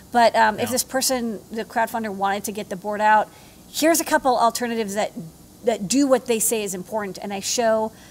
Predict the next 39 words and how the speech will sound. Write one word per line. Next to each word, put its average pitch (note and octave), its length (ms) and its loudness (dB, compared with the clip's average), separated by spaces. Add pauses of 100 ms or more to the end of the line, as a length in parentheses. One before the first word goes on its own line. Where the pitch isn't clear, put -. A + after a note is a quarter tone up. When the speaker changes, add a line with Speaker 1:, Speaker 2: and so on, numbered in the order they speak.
(240)
Speaker 1:
um, A3+ 180 4
a C4+ 60 4
couple G4+ 260 2
tips - 300 -4
I D#4+ 80 2
find, C#4+ 540 -2
uh, A3+ 280 0
using A3 640 -4 (220)
the G#3 80 -8
T D4 220 2
I C#4+ 120 2
website C4 400 0
as G#3+ 140 -6
well A3+ 100 -2
as A3+ 80 -6
the G#3+ 80 -2
DigiKey A3+ 240 -8
website G#3 520 -2
to G3+ 340 -6 (280)
actually A3 300 -2
purchase - 400 -6
things. G3 460 -8
Like, A3 140 0 (500)
find F4 280 4
alternatives D4+ 460 4
and B3 100 2
actually A#3 200 -4
make G#3 160 -4
sure - 140 -4
they're G3+ 100 -6
purchasable. G3 680 -6
And, G3 280 -8
um, F#3+ 260 -2
we A#3+ 60 -6
found E4+ 180 0
a E4+ 60 -6
couple D#4 200 0
thousand C4 380 -2
of, G#3 140 -6